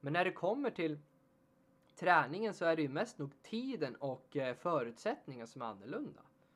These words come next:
Sen är det så att, ja, S H L-lagen, de har ju oftast tajt schema för att köra morgonträning. Ja, kan ju ibland, ja, mycket resor, de har ju längre resor såklart i, genom hela Sverige. Det är väl bara några som kan matcha det.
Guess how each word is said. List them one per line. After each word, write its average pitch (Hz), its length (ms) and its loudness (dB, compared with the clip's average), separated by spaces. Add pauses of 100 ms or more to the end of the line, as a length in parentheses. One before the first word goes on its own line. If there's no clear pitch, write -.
(160)
Sen 170 260 0
är 180 60 2
det 156 80 0
så 170 180 4
att, 160 140 4
ja, 147 440 6 (920)
S 147 220 0
H 147 60 8
L-lagen, 127 480 4
de 127 140 -6
har 127 180 2
ju 117 220 0
oftast 135 480 -4 (140)
tajt 156 280 6
schema 135 460 4
för 135 100 -6
att 120 60 -8
köra 123 240 0
morgonträning. 127 1000 -2 (580)
Ja, - 220 -8
kan 143 160 0
ju 123 200 2
ibland, 123 400 -4 (260)
ja, 120 260 -4 (140)
mycket 143 360 0
resor, 131 480 -2
de 131 100 -2
har 127 80 -6
ju 120 60 -4
längre 120 380 -6
resor 123 360 -6
såklart 120 580 -2
i, 110 200 -8
genom 117 280 -10
hela 131 200 -6
Sverige. 190 680 6 (440)
Det 147 60 0
är 147 60 8
väl 139 60 2
bara 123 120 0
några 127 400 2
som 147 140 -6
kan 135 140 -4
matcha 160 420 4
det. 156 200 2